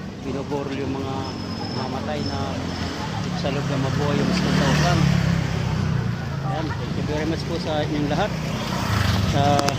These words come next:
patuloy niyong panonood ng ating mga upload video. Tapos na naman po tayo sa pagtitinda. Ayan, mga idol, oh. Wala na po tayong, ubos na po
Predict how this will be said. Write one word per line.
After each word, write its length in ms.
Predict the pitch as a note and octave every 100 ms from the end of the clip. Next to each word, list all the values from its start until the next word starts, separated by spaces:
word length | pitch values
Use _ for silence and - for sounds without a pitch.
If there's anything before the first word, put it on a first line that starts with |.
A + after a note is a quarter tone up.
| - C#3
patuloy 380 | C#3 D#3 D#3 D#3+
niyong 160 | D#3
panonood 400 | D#3+ D3 D#3+ A#3
ng 140 | F#3 E3+
ating 160 | -
mga 160 | D#3 D#3+
upload 280 | - - -
video. 240 | A#3+ - A#3+
Tapos 240 | - - F3
na 20 | E3
naman 140 | D#3+
po 80 | E3+
tayo 160 | E3+ D#3+
sa 140 | F3+
pagtitinda. 580 | D#3 E3 D#3 G#3+ G3 F#3
Ayan, 160 | E3
mga 180 | D#3 D#3 F#3+ F#3
idol, 160 | E3
oh. 80 | F#3+ - - - - - - - - C3
Wala 100 | D3
na 80 | D#3+ E3+
po 60 | E3+
tayong, 360 | E3+ E3 E3 E3+ E3 E3 D#3+ D#3 D3+ - - - - - - - -
ubos 120 | E3 -
na 80 |
po 80 | -